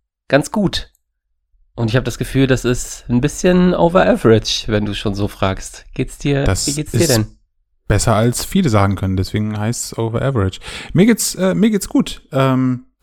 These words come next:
Speaker 2: ich freu mich, dass wir, äh, wieder aufnehmen. Das ist die neunte Folge Turboschnack. Äh, wir sind, glaub ich, an einem Scheideweg, wenn man das so sagen kann. Ähm, entweder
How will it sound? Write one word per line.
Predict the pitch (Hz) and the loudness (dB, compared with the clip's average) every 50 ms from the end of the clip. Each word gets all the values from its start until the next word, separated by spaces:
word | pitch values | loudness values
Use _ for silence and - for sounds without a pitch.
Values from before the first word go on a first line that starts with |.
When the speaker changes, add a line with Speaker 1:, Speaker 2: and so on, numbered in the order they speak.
| - | -12
Speaker 2:
ich | - - | -10 -8
freu | - - 147 | -2 2 2
mich, | 175 180 | 2 2
dass | - 165 - | 0 -2 0
wir, | - 151 147 139 123 | 2 2 2 4 2
äh, | 135 131 - 135 131 | 2 0 0 0 2
wieder | 143 139 131 90 | 2 4 4 4
aufnehmen. | 92 110 - - 165 175 190 214 214 208 - - - - - | 2 0 0 0 2 2 4 2 2 0 -4 -10 -20 -20 -14
Das | 139 - 120 - - | -4 -2 0 0 0
ist | 143 - - | -2 0 2
die | 127 | 4
neunte | 120 110 107 110 110 139 175 - 170 | 4 4 4 4 4 2 2 0 -2
Folge | - - 139 131 127 127 120 123 120 117 113 - - - - - _ - _ _ _ | -2 0 2 2 2 2 4 2 2 2 0 -4 -12 -20 -20 -20 _ -20 _ _ _
Turboschnack. | - - 120 117 131 139 165 170 - - 180 185 196 190 - - - - - - | 0 2 4 4 4 4 2 0 2 2 2 2 2 0 -4 -10 -18 -20 -12 -8
Äh, | 113 110 | -6 -4
wir | 107 107 | -2 0
sind, | - 131 127 | 0 0 2
glaub | - 107 113 | 2 2 2
ich, | - 113 | 2 2
an | 104 | 0
einem | 104 110 110 | 2 0 0
Scheideweg, | - - - - 104 110 120 120 147 127 139 143 151 151 - - | -2 0 2 2 4 4 4 4 4 4 4 2 2 0 0 0
wenn | 139 139 | 2 2
man | 147 143 | 4 2
das | 143 143 - | 2 0 -2
so | - | -4
sagen | 131 131 139 135 135 135 143 139 | -4 -2 -2 0 0 -2 -2 -2
kann. | - 139 143 143 135 - - - - - - - - _ _ _ _ - | -2 0 0 -2 -4 -8 -14 -20 -20 -20 -20 -20 -20 _ _ _ _ 2
Ähm, | 123 113 110 110 110 107 104 104 104 - _ _ - | 2 4 4 4 2 0 0 -2 -6 -12 _ _ 0
entweder | 120 120 127 143 135 135 131 135 135 135 131 | 0 2 4 4 4 6 6 4 4 2 0